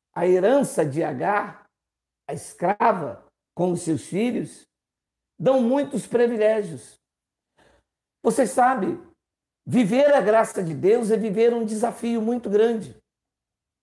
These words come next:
Porque tudo em graça, no que diz a sua,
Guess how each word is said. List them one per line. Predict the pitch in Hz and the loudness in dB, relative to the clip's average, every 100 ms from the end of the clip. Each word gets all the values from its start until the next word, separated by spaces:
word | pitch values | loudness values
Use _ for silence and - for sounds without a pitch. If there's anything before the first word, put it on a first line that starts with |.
| _ _ _ _ | _ _ _ _
Porque | 196 - | 0 0
tudo | - - 330 359 208 175 - | -2 0 2 2 2 0 -2
em | 196 185 | -4 0
graça, | 165 214 226 - 147 120 - _ | 4 4 2 0 -4 -4 -10 _
no | - 208 269 - | 0 2 2 2
que | 220 | -4
diz | 156 131 254 285 233 180 - - _ _ | -4 -2 0 0 -2 -6 -12 -20 _ _
a | 190 | -8
sua, | - - 233 214 175 | -8 -6 0 2 2